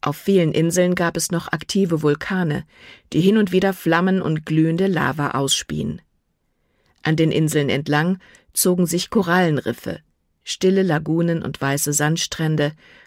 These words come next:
auf denen sich Kokospalmen und Hibiskuspflanzen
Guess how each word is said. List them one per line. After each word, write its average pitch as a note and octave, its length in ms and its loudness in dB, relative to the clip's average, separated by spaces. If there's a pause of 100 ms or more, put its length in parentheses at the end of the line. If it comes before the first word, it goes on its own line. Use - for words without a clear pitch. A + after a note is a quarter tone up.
(100)
auf D3+ 160 -2
denen F#3+ 280 4
sich G3 200 -4
Kokospalmen C#3+ 880 -4
und D#3 260 -2
Hibiskuspflanzen D3 1160 -4